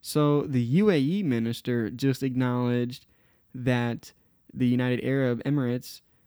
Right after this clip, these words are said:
just acknowledged that the future of crypto lies firmly within the mainstream financial system. I mean, we all know this. <laughs> We all know this. We see it. I mean,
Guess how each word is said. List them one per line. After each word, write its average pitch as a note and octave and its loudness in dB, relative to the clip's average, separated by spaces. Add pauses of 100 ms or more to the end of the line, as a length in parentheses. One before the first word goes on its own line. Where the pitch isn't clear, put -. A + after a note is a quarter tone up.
(360)
just C#3 0
acknowledged B2+ 0 (340)
that B2 0 (100)
the B2 -2
future D#3+ -2
of C3 -4
crypto A#2+ 0
lies A#2 -2
firmly D3 4
within B2+ 2
the A#2 4
mainstream B2+ 2
financial B2 -2
system. - -4 (1800)
I - -8
mean, D#3+ 2
we G3 2
all G#3+ 2
know C3+ 4
this. A2 -6
<laughs> - -16
We C#3+ 4
all D3 2
know C3 6
this. B2 2
We C3+ 4
see E3 2
it. A#2+ 0
I - -2
mean, D3 4